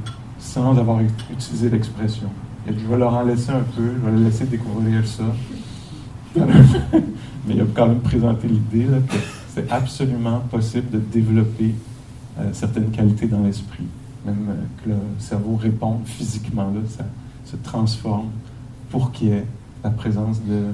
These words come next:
compassion, de plus en plus, de courage, de patience, de bienveillance. Que cette bienveillance-là ait de la, du souffle, de la profondeur, de la durée.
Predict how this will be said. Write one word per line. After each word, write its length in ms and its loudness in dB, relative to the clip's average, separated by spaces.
compassion, 560 -4
de 40 -2
plus 280 -4
en 100 0
plus, 300 -8
de 60 -6
courage, 540 -4
de 80 -4
patience, 640 -4
de 60 -4
bienveillance. 680 0
Que 100 -14
cette 200 -6
bienveillance-là 720 2
ait 100 -2
de 140 2
la, 300 0
du 60 -10
souffle, 480 -8
de 40 -8
la 60 0
profondeur, 800 0
de 40 -4
la 80 2
durée. 440 0